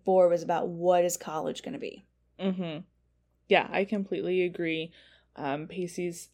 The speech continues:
Speaker 2: story w-, stood out the most to me 'cause they never discussed an option where he just didn't, like, he never had a conversation with Joey where they said,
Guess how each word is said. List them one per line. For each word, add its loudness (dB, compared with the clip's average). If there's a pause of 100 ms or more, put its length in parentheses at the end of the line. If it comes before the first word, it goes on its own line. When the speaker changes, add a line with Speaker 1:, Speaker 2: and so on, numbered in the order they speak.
(140)
Speaker 2:
story 8
w-, 4
stood 0
out 2
the 0
most -6 (140)
to -8
me -6
'cause -8
they 0
never -2
discussed -6
an -6
option -8
where -8
he -10
just -10
didn't, -6 (360)
like, 4 (140)
he 0
never 8
had 4
a 8
conversation 0
with -2
Joey 2
where 0
they 2
said, 0